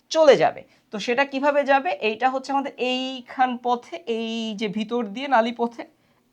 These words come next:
কিছু রক্ত এইদিকে যাবে, কিছু রক্ত এইদিকে যাবে, কিছু রক্ত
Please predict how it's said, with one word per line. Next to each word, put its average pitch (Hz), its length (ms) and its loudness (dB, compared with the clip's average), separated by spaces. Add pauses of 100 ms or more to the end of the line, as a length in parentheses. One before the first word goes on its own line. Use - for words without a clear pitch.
(220)
কিছু - 200 -6
রক্ত 247 240 2
এইদিকে 220 360 0
যাবে, 202 380 2 (1080)
কিছু - 280 -12
রক্ত 220 260 -6 (180)
এইদিকে 208 380 -4 (120)
যাবে, 196 320 -2 (760)
কিছু 202 280 -10
রক্ত 214 240 -4